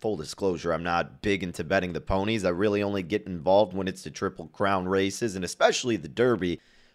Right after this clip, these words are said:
But I've had a few experts on the program giving out their picks and naturally reading V S I N's Derby betting guide. Check it out, folks. It's only nine ninety-nine,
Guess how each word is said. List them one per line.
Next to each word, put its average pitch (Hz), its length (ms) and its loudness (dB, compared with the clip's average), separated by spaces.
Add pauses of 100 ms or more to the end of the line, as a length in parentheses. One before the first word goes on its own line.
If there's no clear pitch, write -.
But 135 100 4
I've 135 120 6
had 208 180 8
a 202 80 0
few 196 320 2
experts 170 540 4
on 151 180 4
the 127 80 -2
program 151 680 2
giving 120 200 -2
out 123 240 2
their 123 200 4
picks 131 500 2
and 104 120 -2
naturally 117 540 2
reading 113 380 -2
V 110 200 -4
S 120 160 -6
I 127 40 -4
N's 95 180 -6
Derby 113 380 0
betting 104 340 2
guide. 110 320 4
Check - 240 -4
it 101 60 4
out, 98 200 2
folks. 101 280 0
It's 92 180 -6
only 107 200 -2
nine 90 340 -2
ninety-nine, 90 680 -4